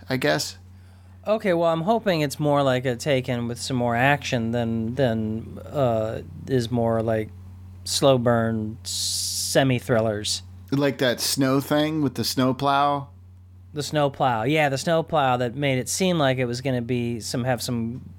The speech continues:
Speaker 2: good action, but it was really just kind of Liam Neeson wandering around for a while.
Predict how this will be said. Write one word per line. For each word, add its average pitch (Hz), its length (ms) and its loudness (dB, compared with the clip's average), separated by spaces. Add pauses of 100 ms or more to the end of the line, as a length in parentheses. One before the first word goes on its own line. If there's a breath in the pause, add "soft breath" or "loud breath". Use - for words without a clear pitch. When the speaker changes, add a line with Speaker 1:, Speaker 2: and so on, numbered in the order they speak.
(120)
Speaker 2:
good 143 160 6
action, 123 560 2
but 120 140 2
it 110 40 0
was 113 160 -4
really 120 220 0
just 113 220 -6
kind 127 200 4
of 113 100 -2 (440 loud breath)
Liam 151 260 6
Neeson 131 380 4
wandering 120 440 2
around 117 340 0
for 120 140 -2
a 101 60 0
while. 113 360 -6